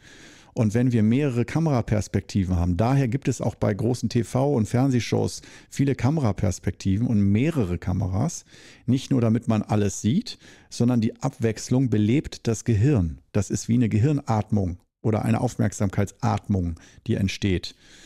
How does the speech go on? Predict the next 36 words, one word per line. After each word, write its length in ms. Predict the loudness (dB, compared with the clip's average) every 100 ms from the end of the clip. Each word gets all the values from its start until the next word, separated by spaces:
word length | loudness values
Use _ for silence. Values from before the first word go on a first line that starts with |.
| -20 -2
Und 120 | 0
wenn 120 | 2
du 80 | 2
nur 320 | 4 2 0
zehn 260 | -2 0 2
Minuten 300 | 2 2 2
lang 180 | 0 0
eine 300 | 0 0 0
Einstellung 480 | -2 -2 0 2
hast 160 | 2 2
und 80 | 2
laberst 400 | 2 0 -2 0
in 80 | -2
die 60 |
Kamera, 500 | 0 0 2 0 -2 -6 -16 -16 -16 -20 -20 -20 _ -20 -4
ja, 360 | 0 2 2
du 80 | 0
kriegst 260 | 0 -2 0
auch 200 | -2 0
mit, 180 | 0
worüber 300 | 2 2 4
derjenige 560 | 2 2 2 2 2 2
redet, 320 | 2 2 0
aber 360 | 0 2 2 2
das 220 | -2 -2
Gehirn 520 | 2 2 2 2 -2 -4
funktioniert 720 | -4 -2 0 0 2 2 -2 0
dann 160 | 0
anders 480 | 0 0 2 0 -4
und 320 | -4 -4 0
darauf 260 | 0 0 2
möchte 240 | 0 0
ich 60 | 0
gern 160 | 2
Rücksicht 500 | 2 2 0 -4 -2
nehmen. 300 | -2 0 -2